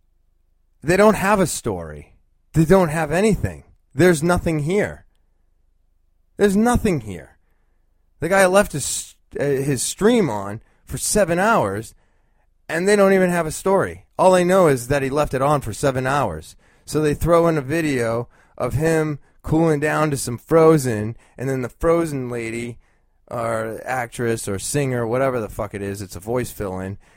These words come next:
and, and, and she's singing Snoop's song,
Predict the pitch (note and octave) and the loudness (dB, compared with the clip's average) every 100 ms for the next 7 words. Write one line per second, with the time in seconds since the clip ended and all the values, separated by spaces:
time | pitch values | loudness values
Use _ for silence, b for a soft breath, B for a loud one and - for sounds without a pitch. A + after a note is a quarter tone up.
0 | b A#2+ C#3+ D3 C#3+ C3+ _ - C3+ C#3 | b -4 0 0 0 -4 _ -8 -4 -4
1 | B2+ B2+ E3+ E3+ E3+ D3 A2 - F3+ F#3 | -4 -2 -2 -2 -2 -2 -4 -2 2 2
2 | - - A2+ G2+ G2+ | 0 -8 -6 -6 -8